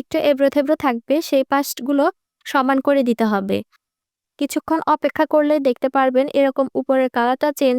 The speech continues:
হয়ে আসছে। ঠিক তখনই আমি উপরের দিকে এক চা চামচ তেল দিয়ে পরোটাটাকে উল্টে দিচ্ছি। এখন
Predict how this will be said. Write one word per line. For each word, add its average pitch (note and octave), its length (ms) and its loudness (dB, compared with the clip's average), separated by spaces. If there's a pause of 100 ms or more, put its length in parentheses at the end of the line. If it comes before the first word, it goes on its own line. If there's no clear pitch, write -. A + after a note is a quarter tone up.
হয়ে C#4 200 2
আসছে। - 280 -6 (440)
ঠিক E4 200 0
তখনই D4+ 380 0 (100)
আমি C4 140 -2 (120)
উপরের C4+ 360 2
দিকে C4 300 -2
এক C4+ 200 -2
চা B3+ 80 -2
চামচ C#4 340 -2 (120)
তেল D4 220 0
দিয়ে C#4+ 220 0
পরোটাটাকে C4 580 -2 (120)
উল্টে C#4 240 2
দিচ্ছি। G#3+ 360 -2 (2250)
এখন B3+ 240 -2